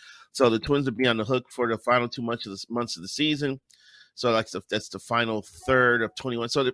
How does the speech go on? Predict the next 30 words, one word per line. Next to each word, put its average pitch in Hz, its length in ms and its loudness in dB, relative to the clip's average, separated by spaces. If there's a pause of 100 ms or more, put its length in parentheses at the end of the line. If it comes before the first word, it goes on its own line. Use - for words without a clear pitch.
about 135 300 2
seven 143 280 4
million 143 240 2
dollars 127 280 6
for 107 80 -6
the 107 100 0
rest 113 300 0
of 95 40 -2
the 95 60 -4
season, 95 400 -10 (640)
um, 98 440 -4 (200)
which - 320 -4 (120)
shouldn't 131 300 0
be 117 100 0
a 107 60 2
problem. 101 560 2 (460)
Um, 92 520 -4 (280)
and 113 100 -2
he 127 80 -2
can 120 140 -4
help 127 240 0
you 135 60 -6
get 117 140 0
to - 80 0
the 120 60 2
postseason. 107 540 0
And 107 100 -4
then 120 100 0
you 123 100 0
have 113 200 2